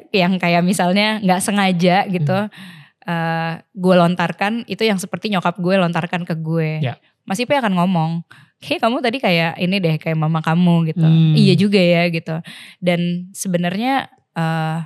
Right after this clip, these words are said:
Speaker 1: hal-hal yang seperti itu tuh memang akhirnya kita tuh berusaha untuk, untuk,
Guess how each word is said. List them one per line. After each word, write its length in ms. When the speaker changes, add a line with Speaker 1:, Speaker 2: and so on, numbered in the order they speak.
Speaker 1:
hal-hal 440
yang 160
seperti 360
itu 120
tuh 260
memang 280
akhirnya 300
kita 180
tuh 100
berusaha 800
untuk, 260
untuk, 500